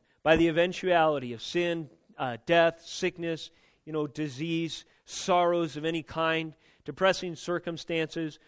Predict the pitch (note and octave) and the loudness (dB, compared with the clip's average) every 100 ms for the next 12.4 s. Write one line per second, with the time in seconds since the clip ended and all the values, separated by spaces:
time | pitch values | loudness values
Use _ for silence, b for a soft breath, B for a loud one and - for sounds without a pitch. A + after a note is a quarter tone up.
0 | b b F3 F3+ E3+ D#3 D#3 - D#3 D3 | b b -2 0 0 0 -2 -4 -8 -10
1 | - E3+ F#3 E3+ E3 D#3 - D#3+ D3+ C#3+ | -8 -4 -2 -2 -2 -2 -2 -6 -4 -2
2 | C#3+ C3 b b b G3+ G3+ F#3+ F#3 F3 | -4 -6 b b b 0 2 2 -2 -2
3 | D3+ D3+ E3+ E3+ E3+ D#3 C#3 - E3+ F#3+ | -4 0 0 0 -4 -8 -8 -6 0 2
4 | F#3 E3 D3+ C#3 B2+ - b b b C#3 | 2 0 -2 -4 -8 -14 b b b -6
5 | D3 C3+ - C#3+ - D3 B2+ - C#3+ C3 | -4 -6 -8 -12 -4 -4 -4 -6 -4 -4
6 | A2+ D3+ D#3 D#3+ D3 C#3+ C#3 A2+ G#2 _ | -4 -6 -6 -6 -4 -2 -4 -6 -14 _
7 | _ _ _ D3 D#3+ D#3 F3 A3+ D#3+ C3 | _ _ _ -2 -2 -2 -4 -4 -4 -6
8 | - C3+ A#2+ C3 A#2+ C#3 B2 - C#3 C3 | -4 -6 -4 -8 -6 -6 -6 -6 -6 -6
9 | A#2+ - _ _ _ _ - E3+ G#3+ A3+ | -8 -16 _ _ _ _ 0 6 6 4
10 | - - G#3 D3 C#3 C#3+ D3+ D#3+ C3 - | -2 -4 -2 -2 -4 -8 -4 -2 -4 -6
11 | D3+ D#3 E3+ E3+ C#3 B2 A2 - _ _ | -2 0 0 -4 -10 -10 -12 -18 _ _
12 | D3+ E3+ E3 | 2 2 2